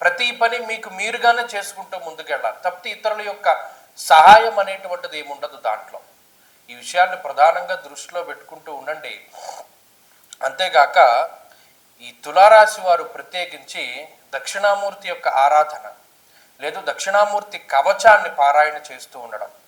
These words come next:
ప్రతి కార్తీక మా-, ఈ కార్తీక మాసంలో ప్రతిరోజు శివాలయానికి వెళ్ళి దీపం పెట్టుకుని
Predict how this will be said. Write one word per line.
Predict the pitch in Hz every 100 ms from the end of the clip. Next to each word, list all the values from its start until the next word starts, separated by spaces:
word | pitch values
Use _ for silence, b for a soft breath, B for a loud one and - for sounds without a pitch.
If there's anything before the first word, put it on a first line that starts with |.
| b b b b 139
ప్రతి | 147 233 240 233
కార్తీక | 165 165 - 208 202
మా-, | 196 160
ఈ | 156
కార్తీక | - 156 - 208 190
మాసంలో | 185 185 190 202
ప్రతిరోజు | 208 151 151 214 226 220 214 254
శివాలయానికి | - 165 170 185 190 185 185
వెళ్ళి | 170 165 196
దీపం | 214 - 151 - 196
పెట్టుకుని | 180 - - 170 196